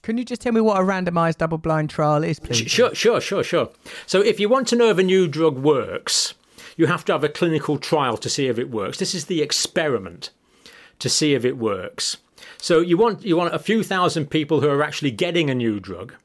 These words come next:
Speaker 2: and a few thousand people who are not getting the new drug.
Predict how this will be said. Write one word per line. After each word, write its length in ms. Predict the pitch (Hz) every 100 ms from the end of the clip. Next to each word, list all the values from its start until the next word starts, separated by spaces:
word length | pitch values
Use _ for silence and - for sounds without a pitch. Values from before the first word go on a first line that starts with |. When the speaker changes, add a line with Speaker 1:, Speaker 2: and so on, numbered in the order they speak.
| _ _ - - - -
Speaker 2:
and 140 | 147
a 60 | 147
few 240 | 165 160
thousand 380 | 156 151 131 139
people 340 | 151 147 147
who 100 | 143
are 60 | 135
not 380 | 139 151 147 117
getting 320 | 123 110 110
the 60 | 104
new 240 | 101 95
drug. 320 | - 87 82